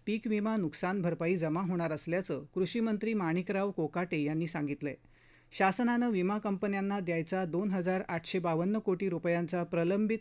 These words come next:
हप्ता वितरित करायला मान्यता दिल्यामुळे आता लवकरच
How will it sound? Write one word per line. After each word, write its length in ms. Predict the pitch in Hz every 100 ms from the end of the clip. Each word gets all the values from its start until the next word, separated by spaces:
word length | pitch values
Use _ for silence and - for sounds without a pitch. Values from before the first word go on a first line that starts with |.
| -
हप्ता 360 | 160 - 175 143 - - -
वितरित 380 | 190 233 226 254
करायला 400 | - 185 175 175
मान्यता 480 | 202 160 156 160 170
दिल्यामुळे 520 | 160 156 165 208 160 143 - -
आता 260 | 175 175 202
लवकरच 580 | 196 180 247 240 156